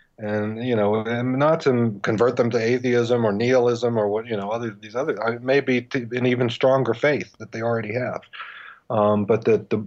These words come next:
the, as you were saying, this, the lines between the sacred and profane are very blurry and can be very mixed and, uh, aren't always all agreed upon. And, and so it's in that messiness,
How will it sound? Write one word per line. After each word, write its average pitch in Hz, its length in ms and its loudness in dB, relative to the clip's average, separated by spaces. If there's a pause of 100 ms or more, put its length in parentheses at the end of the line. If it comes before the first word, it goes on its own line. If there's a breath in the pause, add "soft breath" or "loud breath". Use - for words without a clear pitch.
the, 113 260 0
as 113 120 2
you 180 100 6
were 143 100 4
saying, 92 380 2
this, 95 240 -8
the 104 180 0
lines 127 540 2
between 104 380 -6
the 92 80 -10
sacred 98 540 -2
and 101 180 -14
profane 98 520 -6 (360 loud breath)
are 98 120 2
very 104 300 2
blurry 101 480 2
and 92 140 -2
can 98 120 -6
be 92 120 -4
very 95 280 0
mixed 92 460 -4
and, 92 340 -8 (500 loud breath)
uh, 113 360 -8
aren't 110 260 2
always 104 300 4
all 104 220 4
agreed 107 280 0
upon. 90 440 -4
And, 92 180 -8
and 95 260 -10
so 95 300 0
it's 107 220 -8
in 131 100 4
that 104 200 2
messiness, 110 680 -2